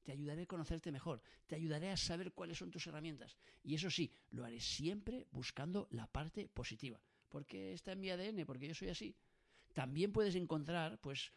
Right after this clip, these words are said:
productos de crecimiento personal únicos, como el árbol de la vida personalizado, como tus ángeles de la cábala y tal. Y además, tengo un curso completísimo, yo creo que de lo mejor del mundo mundial,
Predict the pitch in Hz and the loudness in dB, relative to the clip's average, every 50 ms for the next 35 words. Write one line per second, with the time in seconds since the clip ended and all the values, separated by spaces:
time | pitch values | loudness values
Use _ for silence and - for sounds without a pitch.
0 | - - - 127 123 135 143 - 165 170 156 156 160 156 147 151 151 151 151 147 | -18 -14 -10 -6 -6 -6 -4 -2 0 0 0 0 0 2 2 4 2 4 2 2
1 | 151 135 143 156 160 170 160 - - 175 190 190 175 127 113 123 117 - - 113 | 0 2 0 2 2 2 0 4 8 8 8 10 8 4 2 -4 -6 -6 -8 -6
2 | 117 117 127 147 143 151 151 160 160 165 165 165 165 170 160 190 180 185 180 156 | -4 -4 -2 0 0 0 0 2 2 2 2 0 0 -2 -2 -2 -2 0 0 0
3 | 196 196 190 196 196 196 165 139 127 123 - 131 151 156 143 160 165 160 165 160 | 2 0 0 0 -2 -4 -4 -6 -6 -8 -6 -4 -4 -4 -2 -2 -2 0 0 -2
4 | 165 165 214 208 196 190 196 196 196 - - - - - - - - 165 160 202 | -2 -2 -2 -2 0 0 -2 -2 -4 -8 -14 -20 -20 -20 -20 -8 -8 -6 -4 -2
5 | 196 196 208 - - - _ _ 175 202 233 - 156 147 123 139 214 247 254 226 | -4 -4 -4 -8 -14 -20 _ _ 0 2 2 2 2 0 0 -2 -2 -4 -4 -6
6 | - - - _ _ _ _ - 185 208 196 175 214 233 233 220 - - - 160 | -8 -10 -12 _ _ _ _ 2 4 4 6 4 4 4 2 -2 -4 0 0 2
7 | 147 - - 135 123 - - 143 135 135 127 - 120 117 - - 170 160 - 196 | 2 2 0 -2 -2 0 0 -2 0 2 2 0 0 0 -2 -2 -2 -2 0 -2
8 | 202 220 - - - - - - - - 143 147 147 - 196 185 180 175 - 185 | -2 -2 -4 -4 -8 -16 -20 -20 -12 -2 -2 -2 0 0 -2 -2 -2 -2 -2 0
9 | 170 170 160 156 147 135 - - 190 190 185 175 170 170 185 180 185 170 165 151 | 0 0 0 0 0 0 0 2 2 2 4 4 4 4 4 4 4 4 4 2
10 | 139 165 196 202 147 135 | 2 0 -2 -4 -4 -6